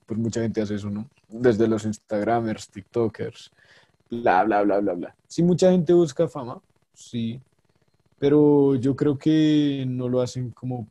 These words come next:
pues, por la fama per se, como busco fama, sino que realmente ven en la fama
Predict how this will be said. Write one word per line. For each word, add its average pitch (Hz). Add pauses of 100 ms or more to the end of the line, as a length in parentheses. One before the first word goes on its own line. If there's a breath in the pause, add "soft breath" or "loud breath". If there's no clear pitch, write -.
pues, 113
por 110
la 110
fama 120
per 113
se, 110
como 107
busco 110
fama, 95 (120)
sino 110
que 113
realmente 110
ven 110
en 113
la 113
fama 110